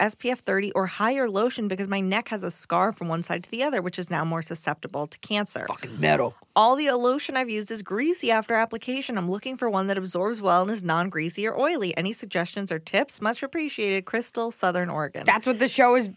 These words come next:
Speaker 2: reduced
Speaker 1: Well,
Speaker 2: to?
Speaker 1: look, because you've talked before about
Speaker 2: Health
Speaker 1: how important
Speaker 2: tips.
Speaker 1: it is to have, to wear sunscreen and to floss.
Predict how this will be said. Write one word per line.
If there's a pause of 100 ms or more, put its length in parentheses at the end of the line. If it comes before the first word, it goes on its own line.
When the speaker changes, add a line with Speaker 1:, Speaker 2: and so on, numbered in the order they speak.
(100)
Speaker 2:
reduced
Speaker 1:
Well,
Speaker 2:
to?
Speaker 1:
look,
because
you've
talked
before
about
Speaker 2:
Health
Speaker 1:
how
important
Speaker 2:
tips.
Speaker 1:
it
is
to
have,
to
wear
sunscreen
and
to
floss.